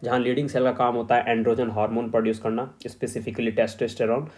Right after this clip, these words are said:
और यहाँ पर जो discuss करा गया है वो Sertoli सेल, क्योंकि Sertoli सेल के अंदर आपका एक हार्मोन निकलता है जिसे हम बोलते हैं एएमएच, anti-Mullerian hormone। और इसका काम होता है कि ये regress करता है, regression of the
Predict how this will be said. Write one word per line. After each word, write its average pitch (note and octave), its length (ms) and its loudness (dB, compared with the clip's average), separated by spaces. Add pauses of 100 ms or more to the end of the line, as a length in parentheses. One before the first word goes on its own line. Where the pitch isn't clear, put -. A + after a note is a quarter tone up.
(280)
और B2 120 -2
यहाँ B2+ 260 0
पर E3 80 4
जो D3+ 100 4
discuss B2+ 300 0
करा A#2 200 2
गया A2+ 100 4
है C3+ 60 4
वो D3 80 0
Sertoli A#2 380 2
सेल, A2 200 -4
क्योंकि D#3 160 -6
Sertoli C3+ 400 0
सेल B2 260 -2
के B2+ 100 2
अंदर A#2+ 240 0
आपका C3+ 260 0
एक B2 160 0
हार्मोन A#2+ 420 0
निकलता A2 320 -4
है C#3 120 -2
जिसे A#2+ 240 -6
हम A#2 220 -4
बोलते G#2+ 300 -2
हैं B2 100 -4
एएमएच, A2+ 760 -2
anti-Mullerian A2+ 680 0
hormone। A2+ 340 0 (340)
और C3+ 120 4
इसका C3 220 2 (140)
काम D#3+ 240 4
होता C3 320 2
है E3 280 2 (180)
कि D#3+ 80 -4
ये E3 100 4
regress C#3+ 640 2
करता A2 300 0
है, C#3 220 -4 (1080)
regression B2 840 2 (1160)
of A#2 220 2
the C#3 260 6